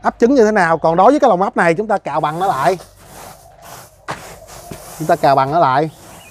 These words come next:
Rồi chúng ta đi ra chuồng, chúng ta coi coi bé nào nó sắp đẻ nữa thì chúng ta lại cho vô, nó lại làm tiếp như vậy nữa.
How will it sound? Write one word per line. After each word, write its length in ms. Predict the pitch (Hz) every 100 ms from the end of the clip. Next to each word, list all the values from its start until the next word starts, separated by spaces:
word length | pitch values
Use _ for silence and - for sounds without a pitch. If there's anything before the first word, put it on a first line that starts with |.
| - _ _ _ -
Rồi 200 | 131 151
chúng 120 | 208
ta 160 | 190
đi 120 | 180 185
ra 140 | 185
chuồng, 300 | 180 151 156
chúng 100 | 196
ta 80 | 196
coi 240 | 170 175
coi 120 | 175
bé 180 | 175 208
nào 180 | 220 165
nó 100 | 175
sắp 200 | - -
đẻ 220 | 123 147 220
nữa 300 | 143 214 277 -
thì 80 | 143
chúng 120 | 185
ta 100 | 208
lại 140 | 170 165
cho 200 | 185 196
vô, 300 | 196 202 202 _ - _
nó 120 | 202
lại 220 | 214 165 180
làm 200 | 160 156
tiếp 220 | 240 285
như 80 | 214
vậy 140 | 151
nữa. 260 | 175 156 247